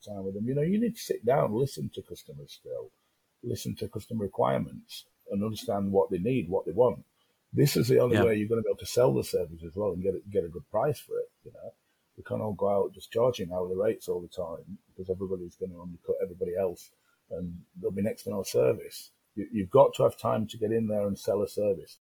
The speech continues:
Speaker 1: And there is a lot movers can sell now to customers, much more than before, I feel. There's much better ways of doing things. There's new techniques. A lot of the training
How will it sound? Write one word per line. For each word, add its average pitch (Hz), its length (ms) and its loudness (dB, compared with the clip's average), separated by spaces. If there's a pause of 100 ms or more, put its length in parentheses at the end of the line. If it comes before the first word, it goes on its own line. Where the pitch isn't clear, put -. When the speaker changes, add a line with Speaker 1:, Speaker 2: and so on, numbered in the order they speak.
(300)
Speaker 1:
And 123 200 4
there 120 140 10
is 160 160 10
a 127 60 6
lot 117 240 6
movers 117 340 4
can 107 200 -6
sell 120 280 2
now 64 300 -8 (220)
to 85 180 -6 (400)
customers, - 560 -12
much 110 240 -2
more 98 180 0
than 82 180 -10
before, 110 400 8
I 64 60 2
feel. 50 380 -6 (480)
There's 95 200 -2
much 120 260 -4
better 104 300 0
ways 95 320 6
of 76 80 -6
doing 104 260 2
things. 73 320 -12
There's 87 160 -6
new 107 160 2
techniques. - 760 -6 (400)
A - 60 -2
lot 95 160 2
of - 60 -10
the 87 60 -14
training 110 640 2